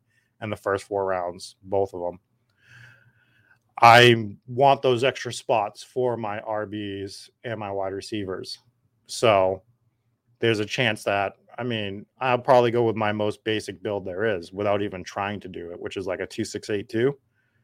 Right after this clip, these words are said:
most likely, unless I feel like I get really good depth, well, really good spots at running back, I could go for a two five nine two, right? So those are most likely the builds I come with.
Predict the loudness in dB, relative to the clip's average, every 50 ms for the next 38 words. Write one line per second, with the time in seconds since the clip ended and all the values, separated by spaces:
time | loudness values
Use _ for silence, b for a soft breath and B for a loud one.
0 | _ _ _ _ _ _ _ -2 2 2 2 2 2 0 0 0 2 2 2 2
1 | 2 2 -2 _ _ _ _ _ _ _ _ _ _ _ -4 -2 0 4 4 4
2 | 4 4 2 0 0 0 2 2 4 4 4 2 2 2 0 0 0 -2 -4 -4
3 | -2 0 0 2 2 0 0 0 -2 0 2 0 0 0 -4 -8 -18 _ _ _
4 | _ _ _ _ _ _ _ -18 -10 -2 0 2 2 2 0 _ _ _ _ _
5 | -8 0 2 2 2 2 -2 0 2 2 2 2 4 4 4 4 4 2 0 -2
6 | -4 -12 _ _ _ _ _ -18 -8 0 4 4 4 4 2 0 -4 -4 -2 -2
7 | -2 -2 0 2 2 4 4 2 0 -6 -8 -8 -8 -6 -4 -2 -2 -4 -4 -4
8 | -6 -6 -6 -6 -6 -6 -6 -4 -4 -4 -4 -4 -6 -10 -18 -18 -18 -16 -16 -18
9 | -18 _ _ _ _ _ _ _ _ _ _ _ _ -10 -4 -4 -4 -4 -4 _
10 | _ _ _ -14 -8 0 2 4 4 4 0 -2 -6 _ _ _ _ _ _ _
11 | _ _ _ _ _ _ _ _ _ _ _ _ -6 2 6 8 8 10 8 6
12 | 4 4 4 2 2 0 -4 -6 -6 -4 -4 -6 -8 -8 -6 -8 -10 -10 -8 -10
13 | -12 -10 -10 -10 -10 -10 -12 -14